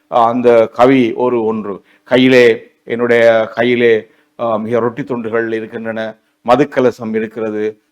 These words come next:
பக்கத்தில், அ, புல்புல் என்று பறவை இருக்கின்றது, மிக ரம்மியமான ஒரு சூழல் இருக்கிறது" என்று சொல்லி அந்த மொழியிலே, பாரசா-, பாரசீக மொழியிலே பாடப்பட்ட அந்த வார்த்தை, "வெயிற்கேற்ற நிழல் உண்டு, வீசும் தென்றல் காற்றுண்டு, கையில் கம்பன் கவி உண்டு,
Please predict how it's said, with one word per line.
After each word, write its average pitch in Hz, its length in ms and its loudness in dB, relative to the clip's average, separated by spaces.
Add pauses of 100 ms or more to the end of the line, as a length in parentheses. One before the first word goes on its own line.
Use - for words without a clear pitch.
பக்கத்தில், 113 720 -6
அ, 110 120 0
புல்புல் 123 380 -4
என்று 110 240 -8
பறவை 117 360 -2
இருக்கின்றது, 107 720 -8 (260)
மிக 151 220 0
ரம்மியமான 143 640 0
ஒரு 127 180 -6
சூழல் 117 400 -10 (300)
இருக்கிறது" 123 720 0
என்று 143 260 -4
சொல்லி 143 320 -4
அந்த 127 260 -2
மொழியிலே, 123 560 -6
பாரசா-, 127 540 0
பாரசீக 131 420 -4
மொழியிலே 120 340 -8
பாடப்பட்ட 113 600 -4
அந்த 107 200 -6
வார்த்தை, 110 640 -4 (480)
"வெயிற்கேற்ற 143 600 0
நிழல் 131 260 -2
உண்டு, 120 420 -4 (400)
வீசும் 151 360 0
தென்றல் 131 420 0
காற்றுண்டு, 117 560 -4 (320)
கையில் 143 380 -2
கம்பன் 123 380 -4
கவி 120 300 -2
உண்டு, 104 420 -8